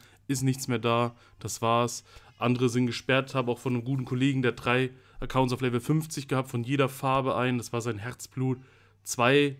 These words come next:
von denen, äh, zwei von drei sind jetzt perma gesperrt, die sind auch komplett weg, er ist auch komplett am Arsch, also schade.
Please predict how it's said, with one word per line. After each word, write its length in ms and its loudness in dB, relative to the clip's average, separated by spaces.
von 240 -2
denen, 520 2
äh, 120 -4
zwei 200 2
von 140 -4
drei 200 2
sind 180 -2
jetzt 180 -4
perma 480 2
gesperrt, 520 0
die 40 -10
sind 260 0
auch 160 2
komplett 360 0
weg, 200 2
er 120 0
ist 100 -6
auch 160 0
komplett 340 2
am 140 4
Arsch, 280 0
also 380 0
schade. 540 4